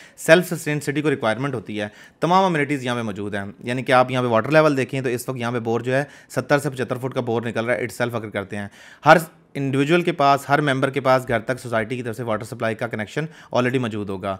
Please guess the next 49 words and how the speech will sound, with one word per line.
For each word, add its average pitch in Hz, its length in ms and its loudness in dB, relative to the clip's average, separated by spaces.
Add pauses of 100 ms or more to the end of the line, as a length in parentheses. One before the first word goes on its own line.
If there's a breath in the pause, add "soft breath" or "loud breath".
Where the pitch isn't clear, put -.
(280 loud breath)
इसके 139 200 -2
अलावा 151 160 6
वाटर 131 260 4
का 151 100 2
आप 139 40 4
देख 123 160 -2
लें, 139 80 -2
चौहान 117 400 -2
डैम 135 260 2
सोसाइटी 113 360 -2
के 120 60 -4
अंदर 113 120 -2
प्रीमिसेस 117 360 -4
में 147 100 -2
आता 131 220 0
है, 135 120 -4 (380 loud breath)
एटीन 147 340 0
होल 139 240 2 (160)
पीजीए 135 280 0
स्टैंडर्ड 123 340 0
गोल्फ 107 260 -2
कोर्स, 107 260 -4
जिसको 117 260 -6
सबसे 117 300 -8
बड़ी 113 200 -2
दुनिया 120 240 -6
की 113 60 -10
कंपनी 110 260 -6
है 117 60 -6
पीटर 110 240 -6
हेराडाइन, 110 420 -2
जिसने 120 340 -8 (340 loud breath)
ट्रम्प 151 260 6
गोल्फ 131 240 4
कोर्सेज 131 320 -2
डिज़ाइन 117 300 -4
किए 123 120 -4
हैं, 120 60 -4
जो 117 60 -8
दुनिया 113 220 -4
में 120 60 -8
सबसे 117 240 -8
state 110 280 -6
of 113 80 -10
the 110 100 -2
art 101 240 -2 (160)
golf 110 240 -4
courses 104 300 -8
हैं, 101 140 -6